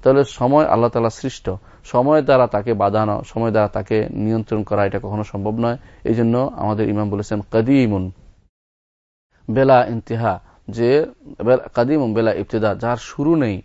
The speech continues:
এরকম ভাবে আল্লাহ রাব্বুল ইজ্জত প্রাচীন, ও দাইমুন বেলা ইন্তিহা, এবং শেষ নাই, এরকম ভাবে আল্লাহ রাব্বুল ইজ্জত, এরকম তিনি অনন্ত, অনন্ত, তার কোনো শেষ নেই।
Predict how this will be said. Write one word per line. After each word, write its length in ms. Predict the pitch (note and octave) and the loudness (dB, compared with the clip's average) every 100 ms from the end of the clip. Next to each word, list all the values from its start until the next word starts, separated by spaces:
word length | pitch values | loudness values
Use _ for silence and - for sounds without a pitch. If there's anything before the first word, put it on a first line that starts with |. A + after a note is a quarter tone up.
| _ - | _ -4
এরকম 400 | C3 D3+ D3+ D3 | 0 0 0 -4
ভাবে 200 | C3 B2+ | -4 -2
আল্লাহ 180 | G#2 G#2 | -2 -2
রাব্বুল 240 | G2 F#2+ | -4 -6
ইজ্জত 300 | G2 G#2 A2 - | -8 -6 -8 -8
প্রাচীন, 420 | G#2 G2+ A#2 B2 - - - | -10 -8 -8 -8 -10 -20 -6
ও 120 | - G#2 - - | -2 -2 -6 -8
দাইমুন 500 | G2+ A#2 C#3 D3 C3 | 2 4 4 4 0
বেলা 200 | A2+ G#2 | 0 0
ইন্তিহা, 500 | G2 - G#2+ A#2+ C#3 - | -2 -6 -6 -4 -6 -8
এবং 160 | G2+ G#2 | -8 -8
শেষ 400 | - C#3+ D3 A#2+ | 0 0 0 0
নাই, 220 | A2+ G2 - | -2 -2 -4
এরকম 300 | G#2 A2+ A2 | -4 -2 -2
ভাবে 180 | G#2+ G#2 | 0 2
আল্লাহ 180 | G2 | 0
রাব্বুল 240 | G2 G2 G2 | -2 -2 -4
ইজ্জত, 320 | G2 G#2+ G#2 - - - | -4 -4 -4 -6 -20 -10
এরকম 420 | - A#2+ A#2+ A#2 G#2+ | 0 0 0 -2 -4
তিনি 280 | - G#2 | -4 -2
অনন্ত, 560 | F#2 G2+ G#2+ G2+ G2 F#2+ - - - - G2+ G2+ | -2 -2 -2 -2 -4 -6 -8 -20 -20 -8 -4 -2
অনন্ত, 460 | - G#2+ G#2+ - G#2 | -2 0 -2 -2 -2
তার 240 | G#2+ G#2 | 0 0
কোনো 160 | G2+ G2+ | -2 -6
শেষ 340 | - A2 - | -4 -6 -4
নেই। 160 | F#2+ | -10